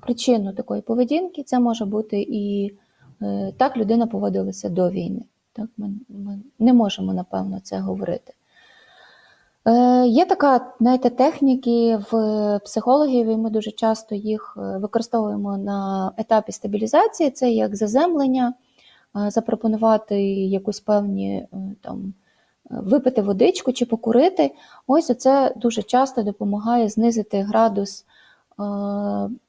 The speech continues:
неправильної комунікації або там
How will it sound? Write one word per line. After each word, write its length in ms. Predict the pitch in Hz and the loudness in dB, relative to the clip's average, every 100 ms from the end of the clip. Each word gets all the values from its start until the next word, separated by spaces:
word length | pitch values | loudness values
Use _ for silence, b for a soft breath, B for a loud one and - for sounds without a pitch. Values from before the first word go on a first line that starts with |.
| - 208 - _ - | -14 -12 -14 _ -8
неправильної 720 | 240 262 269 262 208 202 196 | 0 0 2 2 2 0 -2
комунікації 760 | 196 208 214 302 349 339 240 214 | -4 -4 0 4 4 4 0 0
або 280 | 202 202 | 0 -2
там 420 | 196 208 196 196 | -2 -4 -4 -6